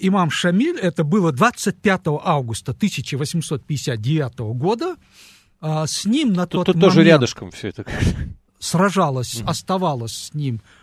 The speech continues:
Speaker 1: около четырёхсот, э, человек. Э, кстати, из этих четырёхсот горцев,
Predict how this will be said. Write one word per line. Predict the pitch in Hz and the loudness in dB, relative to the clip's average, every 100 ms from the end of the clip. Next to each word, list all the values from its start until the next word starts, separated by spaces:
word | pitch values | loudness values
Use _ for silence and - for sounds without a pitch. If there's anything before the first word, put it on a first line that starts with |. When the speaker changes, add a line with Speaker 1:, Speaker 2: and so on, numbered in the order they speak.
| _ | _
Speaker 1:
около | 170 - 165 | -6 -2 -2
четырёхсот, | 143 - 226 226 - - 131 - - | -2 -2 -2 -2 -4 -4 -4 -6 -14
э, | 127 135 147 151 - | -14 -12 -12 -14 -8
человек. | 202 233 269 359 - _ _ _ 120 | -2 -2 -2 -4 -8 _ _ _ -8
Э, | 156 147 | -6 -6
кстати, | - 190 170 | -2 -2 -2
из | 196 175 | -2 0
этих | 202 175 - | -2 -4 -4
четырёхсот | 220 185 196 175 - 160 131 | -2 0 0 -2 -2 -2 0
горцев, | 160 165 - 143 123 - | 0 0 -2 -6 -8 -10